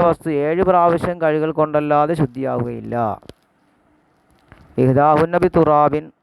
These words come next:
തഹൂരിൻ മംസൂജിൻ ബിൽ മായി, ഒന്നാം പ്രാവശ്യം വെള്ളം കലർത്തിയ ശുദ്ധമായ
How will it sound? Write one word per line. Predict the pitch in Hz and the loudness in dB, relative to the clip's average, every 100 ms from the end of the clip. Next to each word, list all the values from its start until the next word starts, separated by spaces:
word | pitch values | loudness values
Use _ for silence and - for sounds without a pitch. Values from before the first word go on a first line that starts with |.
| - | -4
തഹൂരിൻ | 127 127 135 135 156 | -2 0 0 0 -4
മംസൂജിൻ | 139 127 127 143 160 175 | -6 -4 -2 -2 -2 -4
ബിൽ | 180 165 | -2 -2
മായി, | 113 90 - - 123 | -4 -6 -12 -8 -6
ഒന്നാം | 127 147 156 | -2 0 2
പ്രാവശ്യം | 156 156 180 170 | 2 2 0 -2
വെള്ളം | 139 147 165 | 0 0 0
കലർത്തിയ | 160 156 - 156 | 0 2 0 -2
ശുദ്ധമായ | 139 139 151 147 | 0 0 0 2